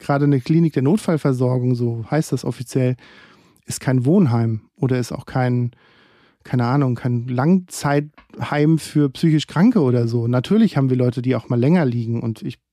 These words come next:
persönlich, also in der Regel liegen die Patienten, sage ich jetzt mal so grob, na, einen Monat oder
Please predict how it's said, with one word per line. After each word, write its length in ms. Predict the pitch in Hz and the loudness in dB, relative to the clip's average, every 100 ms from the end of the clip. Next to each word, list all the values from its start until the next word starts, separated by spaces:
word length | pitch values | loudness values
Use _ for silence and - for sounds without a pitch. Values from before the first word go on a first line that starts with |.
| _ | _
persönlich, 720 | 120 113 123 139 131 - - | -6 -2 0 2 0 -4 -10
also 140 | 113 | -6
in 260 | 110 117 113 - - - - | -6 -6 -10 -12 -20 -20 -10
der 180 | 123 107 | -6 -2
Regel 240 | 120 143 123 | 0 2 2
liegen 240 | 135 127 | 2 0
die 100 | 123 | -2
Patienten, 540 | - 117 135 143 127 | -2 -4 0 0 0
sage 160 | 120 123 | -2 -2
ich 80 | 117 | -2
jetzt 200 | 113 - | -6 -4
mal 140 | 113 | -2
so 120 | 113 | -2
grob, 640 | 110 - 110 123 123 - - _ _ _ _ _ _ _ _ _ _ _ _ _ _ _ 269 - | -4 -2 0 2 0 -4 -14 _ _ _ _ _ _ _ _ _ _ _ _ _ _ _ -14 -10
na, 280 | 110 92 - - - | -8 -8 -12 -16 -16
einen 360 | 104 135 135 | -6 0 2
Monat 580 | 131 143 143 131 120 - | 2 2 2 -2 -6 -8
oder 200 | 127 123 | -2 -2